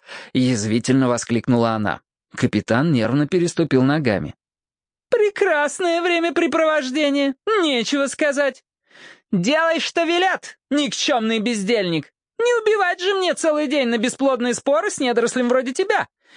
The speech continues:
Из всех ничтожных, нахальных и тупоголовых». Когда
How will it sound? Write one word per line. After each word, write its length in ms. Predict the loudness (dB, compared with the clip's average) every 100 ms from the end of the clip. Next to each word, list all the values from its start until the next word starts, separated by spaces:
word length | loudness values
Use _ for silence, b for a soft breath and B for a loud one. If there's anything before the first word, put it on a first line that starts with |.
| B B B
Из 200 | 0 0
всех 500 | -2 -4 0 0 0
ничтожных, 1200 | 0 0 -2 -6 0 2 2 0 -2 -2 -4 -2
нахальных 1080 | 0 0 0 _ -2 0 0 -2 -2 -4 0
и 100 | -2
тупоголовых». 1200 | 0 0 0 0 2 2 2 2 2 0 -2 -4 -8 b b _ _ _ _ _ _ _ _ _ _ _ _ _
Когда 680 | -4 -2 -2 0 2 2 0